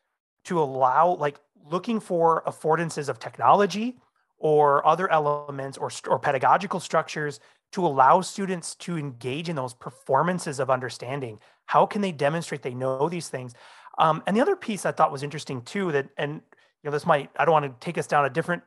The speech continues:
<laughs> rabbit hole or anything here, but also the role, I think we, the, the, the conversation right there around education being far broader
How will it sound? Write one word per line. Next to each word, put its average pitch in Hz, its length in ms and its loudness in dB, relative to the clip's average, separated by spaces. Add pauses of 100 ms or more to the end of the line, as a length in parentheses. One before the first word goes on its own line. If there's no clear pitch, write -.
<laughs> - 140 -6
rabbit 175 540 4
hole 139 300 0 (240)
or 160 140 4
anything 156 340 -4
here, 185 260 -2
but 147 380 -6 (560)
also 269 480 -2
the 175 140 -4
role, 175 560 2
I 165 80 -2
think 240 160 -4
we, 247 100 -10 (380)
the, 214 120 -4 (420)
the, 196 240 -2
the 196 120 0
conversation 240 540 2
right 160 160 0
there 151 380 2
around 143 420 0 (480)
education 170 580 -6
being 135 280 -6
far 175 400 6
broader 135 640 4